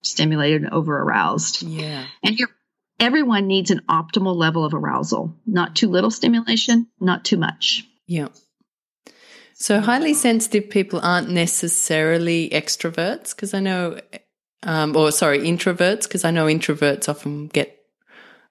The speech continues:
Speaker 2: overstimulation is something to do with that as well, isn't it?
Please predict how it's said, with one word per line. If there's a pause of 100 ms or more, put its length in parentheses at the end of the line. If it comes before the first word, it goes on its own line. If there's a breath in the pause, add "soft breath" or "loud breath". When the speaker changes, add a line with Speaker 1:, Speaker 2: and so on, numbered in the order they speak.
Speaker 2:
overstimulation
is
something (580)
to
do
with
that
as
well,
isn't
it?